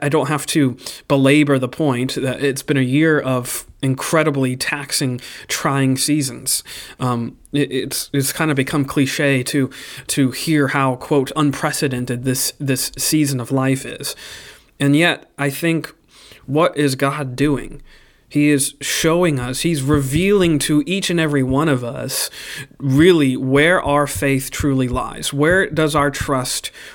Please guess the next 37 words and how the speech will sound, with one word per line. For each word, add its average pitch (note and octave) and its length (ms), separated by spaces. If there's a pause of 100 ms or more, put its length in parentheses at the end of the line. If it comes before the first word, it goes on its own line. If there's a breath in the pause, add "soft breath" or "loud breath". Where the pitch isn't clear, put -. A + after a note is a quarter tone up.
rest? - 580 (560 soft breath)
Is C3+ 180
it C#3 220 (160 loud breath)
in D3 140
our C3 100
circumstances, F#3 960
or D3 340
is D3 200
it D3+ 100
in C#3+ 180
the C3+ 80
Christ D3 500
who D3 140
is C#3 180
above C#3 480
and C3+ 240
ruling C#3+ 320
over C#3+ 320
our B2+ 160
circumstances? - 920
Is C#3+ 260 (300 loud breath)
our C3+ 140
faith D#3 580
in, D3 400 (340 loud breath)
in, C3 460
in, C#3+ 340 (200)
is C3+ 360
our C3 140
faith D#3 380
put D#3+ 200
in C#3+ 140
sort C#3+ 220
of C3 80
our D3 320
hold, E3+ 640 (420 loud breath)
uh, B2+ 240
of, D3+ 540